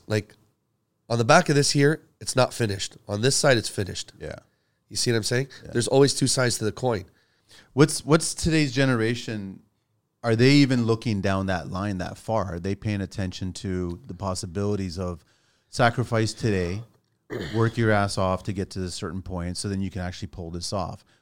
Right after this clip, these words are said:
Speaker 2: Or are they just looking for the next dollar? Are they j-, they've just given up?
Speaker 1: It's, it's not totally given up. It's just, it's almost feel like defeat for them. You know what I mean? Like,
Speaker 2: Versus when
Speaker 1: "I'm
Speaker 2: you were
Speaker 1: never
Speaker 2: their
Speaker 1: gonna be
Speaker 2: age?
Speaker 1: able to do this."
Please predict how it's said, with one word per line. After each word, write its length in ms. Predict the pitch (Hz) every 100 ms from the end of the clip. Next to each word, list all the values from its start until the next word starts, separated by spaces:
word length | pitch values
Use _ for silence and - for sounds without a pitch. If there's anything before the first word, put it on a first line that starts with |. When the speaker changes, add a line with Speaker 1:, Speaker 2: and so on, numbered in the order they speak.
| _
Speaker 2:
Or 140 | 98
are 60 | 101
they 180 | 107 113
just 220 | 107 98
looking 260 | 98 95 95
for 320 | - 95 90
the 140 | 87
next 320 | 95 95 - -
dollar? 540 | 90 98 95 87 82 _ _ _ _ - -
Are 100 | 107
they 160 | 107 104
j-, 120 | 107 104
they've 180 | 113
just 200 | 101 110
given 220 | 90 104 98
up? 160 | - _ _ _ _ - - - - - - - _ _ _ _ _ _ -
Speaker 1:
It's, 220 | 135 -
it's 160 | 143 143
not 260 | 175 - -
totally 360 | 123 139 135
given 360 | 110 120 113 101
up. 240 | 107 127
It's 260 | 113 107 -
just, 440 | 120 113 - - - - _ _ _ _ _ _ _ _ _ _ _ _ _ _ _ -
it's 140 | 113
almost 340 | 127 143 147 -
feel 180 | 139
like 260 | 127 120 113 _ _ 95
defeat 380 | 110 - 120 -
for 140 | 107
them. 260 | 95 87 80 _ _ _ _ _ _ _
You 80 | 101
know 60 | 104
what 60 |
I 40 | 101
mean? 180 | 110 107
Like, 280 | 104 - -
Speaker 2:
Versus 320 | 117 98 107
when 120 | 120
Speaker 1:
"I'm 80 | 123
Speaker 2:
you 60 |
were 60 | 127
Speaker 1:
never 160 | 139 123
Speaker 2:
their 100 | 113
Speaker 1:
gonna 120 | 117
be 200 | 120 120
Speaker 2:
age? 100 | 135
Speaker 1:
able 140 | 131
to 380 | 120 123 117 110
do 220 | 104 117
this." 340 | 110 95 -